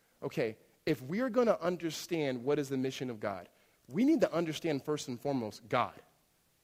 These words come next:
A, a lot of times we go straight to what God has done for us, how he's rescuing, how he's renewing, how he's welcoming us, and that is beautiful, really beautiful. But we need to start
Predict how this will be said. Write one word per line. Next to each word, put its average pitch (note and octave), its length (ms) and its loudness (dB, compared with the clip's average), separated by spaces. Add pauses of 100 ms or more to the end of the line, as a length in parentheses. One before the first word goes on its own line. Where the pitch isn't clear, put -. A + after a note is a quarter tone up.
(220)
A, F#3 60 4
a F3+ 140 4
lot G#3+ 180 10
of C#4+ 60 6
times A3+ 240 4
we G3 80 0
go E3+ 120 6
straight A#3 480 8
to B3 80 2
what A3+ 140 8
God F#3 200 8
has E3+ 120 2
done D3+ 200 6
for B2 200 -10
us, - 200 -18 (280)
how G3+ 140 10
he's E3 140 4
rescuing, G#3+ 680 4
how F3+ 180 6
he's C#3+ 140 4
renewing, G#3+ 580 6 (120)
how G3+ 160 12
he's E3+ 140 8
welcoming A3 520 8
us, G#3+ 140 8 (200)
and G3+ 180 10
that B3+ 120 10
is A3+ 140 8 (260)
beautiful, B3 680 8
really C#4+ 220 6
beautiful. B3+ 340 6 (120)
But A3+ 120 8
we C4 80 8
need D4+ 80 8
to B3+ 60 4
start A#3 220 2